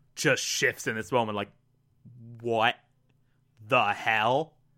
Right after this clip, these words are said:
Like, she just had dinner unknowingly with two people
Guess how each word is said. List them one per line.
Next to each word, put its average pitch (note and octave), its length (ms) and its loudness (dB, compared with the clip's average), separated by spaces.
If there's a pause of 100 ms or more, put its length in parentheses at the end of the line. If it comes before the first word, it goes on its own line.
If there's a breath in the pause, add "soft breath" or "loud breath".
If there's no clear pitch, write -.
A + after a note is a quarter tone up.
(1000 soft breath)
Like, E3+ 180 8
she A#3+ 180 6
just A#3+ 220 4
had A3+ 220 8
dinner G3 360 8
unknowingly C4 600 6
with F3 160 0
two C4+ 200 6
people F#3+ 560 8